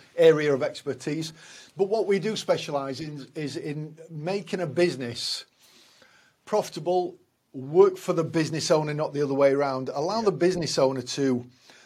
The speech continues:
Speaker 1: almost take a step out of it completely, 'cause my belief in, in, you know, of, of what a business is, is something that should work for the business owner, not the other way around.
Speaker 2: Yeah.
Speaker 1: And ideally should be a, a, you know, it should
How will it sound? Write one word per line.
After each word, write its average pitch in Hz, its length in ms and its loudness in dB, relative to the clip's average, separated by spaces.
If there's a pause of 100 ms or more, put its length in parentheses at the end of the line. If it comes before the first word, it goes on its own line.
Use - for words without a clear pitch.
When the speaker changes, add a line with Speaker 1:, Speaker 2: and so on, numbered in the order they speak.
(120)
Speaker 1:
almost 220 380 -2
take 185 220 -6
a 156 40 -6
step 165 440 -4
out 160 260 -2
of 131 60 -8
it - 100 -8
completely, 135 460 -8
'cause - 200 -8
my 214 220 0
belief 170 560 0
in, 135 220 -6
in, 143 160 -12
you 151 80 -8
know, 123 160 -4
of, 127 480 -6
of 131 180 -10
what 156 180 0
a 139 40 2
business 139 420 -4
is, 139 160 -4
is 131 140 -8
something 156 300 -8
that 143 120 -10
should 139 160 -10
work 147 300 -8
for 190 320 2
the 139 80 0
business 120 340 -2
owner, 131 220 -2
not 147 200 -4
the 135 80 -2
other 123 120 0
way 127 160 2
around. 120 360 -4 (240)
Speaker 2:
Yeah. - 120 -18
Speaker 1:
And 196 100 -2
ideally 208 460 -2
should 156 280 -10
be 160 120 -4
a, 151 100 -2
a, - 280 -10 (120)
you 151 140 -14
know, 123 120 -18
it - 140 -18
should - 320 -4